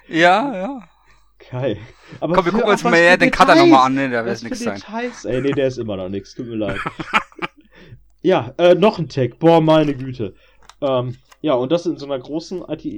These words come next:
Speaker 2: I-, I T S-Box, die wir ja schon kennen, die Spezial-I T S-Box für die
Speaker 1: Die wär ja
Speaker 2: Spezial-
Speaker 1: eigentlich, ähm, lau-, wär, glaub ich, so Mitte des Jahres rausgekommen, wenn jetzt ja nicht dieser, dieses, dieser Zwischenfall gewesen wäre. Ja,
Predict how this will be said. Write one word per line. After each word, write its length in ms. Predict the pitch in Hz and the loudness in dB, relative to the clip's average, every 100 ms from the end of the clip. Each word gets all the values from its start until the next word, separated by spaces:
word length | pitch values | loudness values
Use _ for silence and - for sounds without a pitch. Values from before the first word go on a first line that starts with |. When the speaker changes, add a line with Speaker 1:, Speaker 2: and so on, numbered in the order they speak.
| 151 - - | -12 -14 -8
Speaker 2:
I-, 200 | 143 - _ _ | -8 -8 _ _
I 120 | 151 156 | -6 -4
T 140 | 156 | -4
S-Box, 400 | 147 - 139 135 | -6 -8 -12 -12
die 100 | 131 | -10
wir 80 | 131 | -6
ja 60 | 127 | -6
schon 160 | 131 127 | -6 -10
kennen, 240 | 160 135 | -8 -8
die 100 | 120 | -10
Spezial-I 520 | - 117 - 147 101 | -14 -16 -10 -10 -10
T 160 | 98 95 | -10 -10
S-Box 460 | 98 - 123 - | -10 -12 -16 -16
für 120 | _ 113 | _ -12
die 320 | 110 - - | -10 -10 -14
Speaker 1:
Die 300 | - 131 139 | -16 -12 -6
wär 140 | 131 151 | -2 0
ja 160 | 170 | 2
Speaker 2:
Spezial- 140 | 156 113 | 2 0
Speaker 1:
eigentlich, 640 | 147 175 143 143 165 - - | -4 -6 -6 -8 -8 -12 -6
ähm, 420 | 127 127 127 123 127 | -4 -4 -6 -10 -14
lau-, 260 | 120 98 120 | -8 -8 -8
wär, 260 | 123 127 | -8 -8
glaub 200 | - 139 | -6 -8
ich, 100 | 139 | -8
so 120 | - | -16
Mitte 320 | - 120 - - | -14 -12 -12 -14
des 180 | 113 117 | -14 -8
Jahres 360 | 104 127 - | -4 -4 -6
rausgekommen, 640 | 104 139 - 151 - 147 131 | -8 -10 -10 -14 -10 -10 -8
wenn 80 | 120 | -10
jetzt 160 | 123 - | -10 -12
ja 80 | 107 | -16
nicht 180 | 117 | -16
dieser, 420 | - 113 113 107 110 | -16 -14 -12 -12 -16
dieses, 440 | 113 - - - - | -20 -20 -20 -20 -20
dieser 200 | 120 117 | -18 -18
Zwischenfall 580 | - 139 143 139 143 139 | -16 -16 -14 -4 -2 -2
gewesen 400 | 135 135 139 131 | -6 -10 -10 -10
wäre. 280 | 135 147 160 _ _ _ _ _ _ _ _ _ _ _ | -8 -8 -12 _ _ _ _ _ _ _ _ _ _ _
Ja, 260 | 175 104 | -2 -2